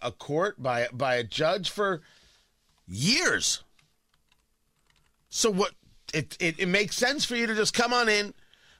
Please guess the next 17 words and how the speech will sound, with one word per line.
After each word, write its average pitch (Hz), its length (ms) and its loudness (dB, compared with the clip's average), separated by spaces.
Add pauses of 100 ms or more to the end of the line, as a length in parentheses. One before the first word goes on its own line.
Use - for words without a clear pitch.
claim 214 360 4
asylum, 190 640 4
even 208 240 2
though 226 60 6
you're 196 180 4
lying 160 440 4
and 156 80 4
everybody 160 240 2
knows 151 380 4
you're 156 100 4
lying 135 380 4
and 127 140 2
you're 117 100 0
taught 190 360 0
to 175 80 -2
lie 135 320 2
by 127 320 0